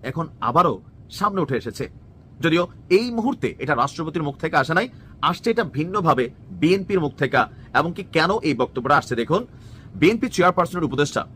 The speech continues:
হাবিবুর রহমান হাবিব তিনি বলছেন, যেদিন প্রধানমন্ত্রী শেখ হাসিনা পালিয়ে গেলেন সাবেক, সেদিন রাষ্ট্রপতি বলেছিলেন প্রধানমন্ত্রী পদত্যাগ করেছেন, তার পদত্যাগপত্র আমার কাছে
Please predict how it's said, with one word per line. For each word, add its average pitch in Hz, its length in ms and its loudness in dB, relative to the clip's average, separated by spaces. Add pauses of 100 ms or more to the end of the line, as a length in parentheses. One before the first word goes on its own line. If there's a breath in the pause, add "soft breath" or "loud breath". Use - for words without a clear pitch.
(140)
হাবিবুর 190 440 0
রহমান 156 280 0
হাবিব 113 320 -2 (340)
তিনি 175 180 2
বলছেন, 156 420 0 (440 loud breath)
যেদিন 185 340 2 (180)
প্রধানমন্ত্রী 214 500 2
শেখ 156 200 -2
হাসিনা 170 240 -4
পালিয়ে 175 300 4
গেলেন 107 220 -4
সাবেক, 120 300 -2 (380 loud breath)
সেদিন 214 320 0
রাষ্ট্রপতি 170 500 0
বলেছিলেন 151 420 0
প্রধানমন্ত্রী 139 540 -4
পদত্যাগ 311 280 0
করেছেন, 110 340 -2 (640 loud breath)
তার 202 260 4
পদত্যাগপত্র 151 760 -2
আমার 113 300 -4
কাছে 104 340 -8